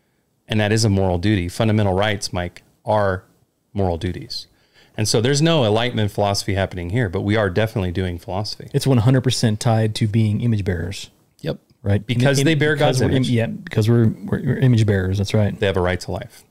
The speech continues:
Speaker 1: Do, do you agree or disagree, Mike? Rights are enlightenment deism. See Locke. The Great Awakening preachers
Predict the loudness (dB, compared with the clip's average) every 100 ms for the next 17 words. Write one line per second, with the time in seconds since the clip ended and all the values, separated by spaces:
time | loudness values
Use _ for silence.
0 | _ _ _ -6 -4 0 0 2 2 2
1 | 0 -2 -4 -6 -8 -12 -16 -16 -16 -20
2 | _ _ -20 -20 -20 -20 _ -2 -2 0
3 | 2 2 2 0 0 -2 -2 -2 0 0
4 | -2 -6 -14 _ _ _ _ _ _ -10
5 | -2 0 0 -2 -4 -18 _ _ _ _
6 | _ _ -6 -2 0 0 0 0 2 2
7 | 0 -2 -2 0 -2 -4 -4 -6